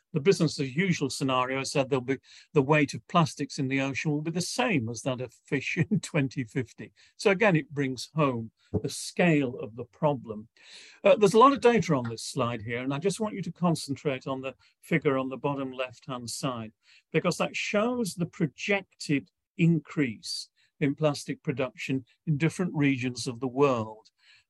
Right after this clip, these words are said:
And look at the bit in yellow, that is the Middle East and Africa. Now you see at present it's pretty low, uh, but it increases to be probably the biggest,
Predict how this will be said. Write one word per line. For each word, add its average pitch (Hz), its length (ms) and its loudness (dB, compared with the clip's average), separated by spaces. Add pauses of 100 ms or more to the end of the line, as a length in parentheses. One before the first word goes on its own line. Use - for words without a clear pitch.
And 160 220 2
look 190 260 0
at 269 80 0
the 254 80 -8
bit 190 160 0
in 175 160 0
yellow, 127 600 0 (140)
that 160 300 2
is 135 400 0
the 147 140 0
Middle 147 400 0
East 127 400 -6
and 131 220 -6
Africa. - 520 -8
Now 123 160 -8
you 143 120 -2
see - 160 -2
at 143 100 -8
present 190 380 -4
it's 143 160 -6
pretty 135 320 -6
low, 139 640 -4 (500)
uh, 143 160 2 (180)
but 156 220 -2
it 151 100 -2
increases 151 840 -6
to 151 120 -6
be 139 300 0
probably 139 380 -2
the 127 140 -12
biggest, 147 840 -4